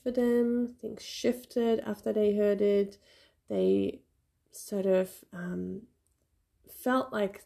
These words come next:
things that felt a little bit harder all of a sudden felt easier. It's like the penny dropped on certain things, and they were able to look at their situation from a different perspective.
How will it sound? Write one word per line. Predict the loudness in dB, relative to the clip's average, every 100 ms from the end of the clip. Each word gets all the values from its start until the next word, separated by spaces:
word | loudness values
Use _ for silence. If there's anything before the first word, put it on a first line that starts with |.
| _
things | 2 4 4 0
that | -8 -6
felt | -4 0
a |
little | 2 2
bit | 0
harder | -4 -4 -2 0 2 0 -2 -6 _ _ _ _ _ _ _
all | -12 -10
of |
a | -8
sudden | -6 -8
felt | -6 -4 0
easier. | 2 2 0 -2 -2 -10 _ _
It's | -14
like | -12
the | -10
penny | -10 -4 0 0
dropped | -2 -6 -6 -8 -18 -12
on | -10
certain | -8 -10 -12
things, | -6 -4 -4
and | -4 -2
they | 2
were | 2 0
able | 2 2 4 -2
to | -2 -2
look | 0 2 0 -2 -10
at | -10 -10 -14 _
their | -2 -2
situation | -4 -12 -12 -4 -2 -2 -4 -8 -8 _ _
from | -2
a | -2
different | -2 -8 -8 -4 -4 -4
perspective. | -12 -12 -10 -10 -14 -18